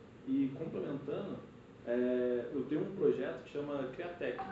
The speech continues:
que a gente trabalha com crianças de dez a treze anos. E a gente vai lá e é, e é interess-, é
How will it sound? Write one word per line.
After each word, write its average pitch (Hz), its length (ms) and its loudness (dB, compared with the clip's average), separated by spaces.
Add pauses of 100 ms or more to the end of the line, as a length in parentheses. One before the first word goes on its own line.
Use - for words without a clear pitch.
(640)
que 127 160 4
a 127 80 2
gente 131 280 0
trabalha 135 480 -2 (140)
com 135 560 4 (220)
crianças 135 480 0
de 135 120 4
dez 123 320 2
a 165 40 -4
treze 156 340 -4
anos. 104 240 -6 (600)
E 127 40 -8
a - 40 -8
gente 123 200 -6
vai 123 200 0
lá 214 320 0 (260)
e 107 60 -4
é, 110 200 0 (200)
e 120 60 4
é - 20 2
interess-, - 480 -4
é 247 200 -4